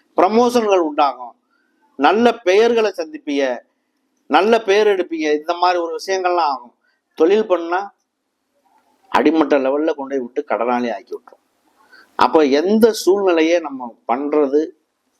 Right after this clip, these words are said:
பண்ணக்கூடாதுங்கிறத முடிவெடுத்து செய்யறது நல்ல மாற்றத்தை உருவாக்கும். அடுத்து உத்திர நட்சத்திரம். இந்த உத்திர நட்சத்திரம் என்பது சூரியனுடைய நட்சத்திரம். சூரிய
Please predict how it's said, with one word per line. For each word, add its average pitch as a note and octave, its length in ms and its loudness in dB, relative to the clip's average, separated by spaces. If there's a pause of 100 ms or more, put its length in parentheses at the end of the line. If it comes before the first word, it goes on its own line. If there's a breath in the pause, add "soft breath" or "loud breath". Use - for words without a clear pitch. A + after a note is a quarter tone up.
பண்ணக்கூடாதுங்கிறத C3 800 -2 (120)
முடிவெடுத்து D3+ 500 -2 (100)
செய்யறது B2 380 -2 (560)
நல்ல C3 180 2 (120)
மாற்றத்தை A#2+ 460 0
உருவாக்கும். A2+ 460 -2 (640 loud breath)
அடுத்து D3 260 2 (100)
உத்திர E3 360 2
நட்சத்திரம். B2+ 440 -4 (460 soft breath)
இந்த B2+ 200 2
உத்திர C#3+ 200 2 (100)
நட்சத்திரம் C#3+ 460 -2
என்பது C3 260 -2 (140)
சூரியனுடைய C#3 580 0
நட்சத்திரம். C3 440 -10 (460 soft breath)
சூரிய G#3+ 320 4